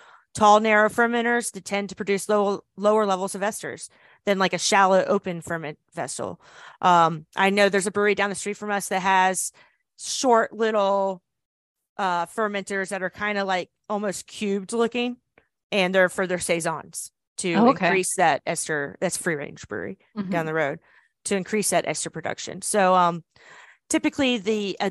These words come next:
Speaker 1: the taller the vessel, the more narrow the fermenter, like you would see at a really, really big brewery. The combination of that high hydrostatic pressure and the high C O two levels in the taller vessels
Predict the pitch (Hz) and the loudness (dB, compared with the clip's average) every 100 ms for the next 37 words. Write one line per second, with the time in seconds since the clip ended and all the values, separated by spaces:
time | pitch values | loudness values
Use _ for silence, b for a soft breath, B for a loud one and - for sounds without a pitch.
0 | - 214 202 240 233 214 190 196 - 208 | -4 -4 4 6 6 4 0 0 -2 -4
1 | 185 190 180 190 185 180 180 175 208 196 | -4 -4 -2 0 2 2 0 -4 -4 -2
2 | 180 175 170 185 175 180 170 170 175 165 | -2 -4 -6 -8 -6 -6 -4 -4 -2 -2
3 | 165 190 202 180 175 170 165 170 b b | -4 -4 -4 -2 -2 -2 -2 -6 b b
4 | _ _ _ _ 185 226 226 202 190 185 | _ _ _ _ -2 4 4 6 2 2
5 | 202 175 170 170 165 196 185 170 196 180 | 0 2 2 0 2 2 2 2 -2 -2
6 | 175 - - - 180 170 165 - 180 - | -6 -8 -10 -4 -2 -2 -6 -4 -4 -2
7 | 180 165 160 175 175 - 180 160 - 180 | -4 -2 -2 -2 -2 -4 -6 -6 -6 -4
8 | 170 165 160 156 165 151 175 160 156 165 | -2 -2 -4 -6 -8 -2 0 0 0 -2
9 | - 156 151 - | -2 -6 -6 -10